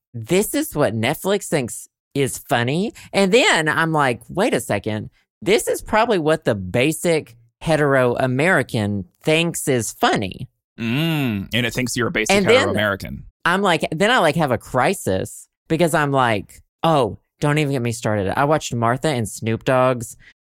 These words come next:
Speaker 1: um, Halloween special on Peacock, which is broadcast, like, on N B C, I guess. In,
Speaker 2: I've
Speaker 1: but
Speaker 2: seen
Speaker 1: you
Speaker 2: a
Speaker 1: can
Speaker 2: couple,
Speaker 1: watch it on
Speaker 2: a
Speaker 1: Peacock.
Speaker 2: couple Martha and Snoop Dogg, uh, episodes, and they were fun, but it's not something that I, like, have watched.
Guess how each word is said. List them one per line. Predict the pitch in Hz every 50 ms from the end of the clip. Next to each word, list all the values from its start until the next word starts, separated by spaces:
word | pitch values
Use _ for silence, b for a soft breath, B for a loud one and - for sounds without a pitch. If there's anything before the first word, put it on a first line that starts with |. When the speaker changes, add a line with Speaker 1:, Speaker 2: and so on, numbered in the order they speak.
| -
Speaker 1:
um, | 117 117 110 107 107 104 104 - - _ _ _ _ _ _ _ _ -
Halloween | 139 127 135 131 127 123 113 113 120 127
special | 123 - - 143 143 - - 165 160 160 165 175 -
on | - 117 107
Peacock, | - - - 135 - - 160 156 160 165 - - - - _ _ _ _ _ _ -
which | 139 147 160 156 - 156
is | 135 120 101 - - - _ _ _ -
broadcast, | 104 139 135 139 127 - 151 131 120 117 - - -
like, | 123 113 110 107 -
on | 110 107 104 101 101 101 98 - b b b b b _ _
N | - 135 127
B | 131 123
C, | 113 - 135 123 120
I | 123
guess. | 120 139 135 135 139 - - - - - _ -
In, | - 127 117 110 101 - B B B -
Speaker 2:
I've | - 214 -
Speaker 1:
but | -
Speaker 2:
seen | - 330
Speaker 1:
you | 302
Speaker 2:
a | -
Speaker 1:
can | -
Speaker 2:
couple, | - 226 208 - 285 254
Speaker 1:
watch | 240 233 170
it | 143
on | 117 110
Speaker 2:
a | - -
Speaker 1:
Peacock. | 120 110 143 135
Speaker 2:
couple | 131 127 101 92 - - - _ _ _
Martha | - 151 147 147 165 170 165 - 160 147 139 120
and | 120 127 123 123 117 113
Snoop | - - - 139 131 -
Dogg, | 131 127 120 - - 107 120 - - - - _ -
uh, | 127 123 -
episodes, | 147 156 - 208 208 - 107 101 101 - -
and | 147 139
they | 151
were | 190 247
fun, | - - - 95 87 92 101 110 151 -
but | 131 117
it's | 107 -
not | 131 117
something | - 123 113 107
that | 104 107
I, | 101 98
like, | 92 87 87 85 87 _ - - -
have | 98 101
watched. | 98 87 98 131 131 107 107 - - - - - - -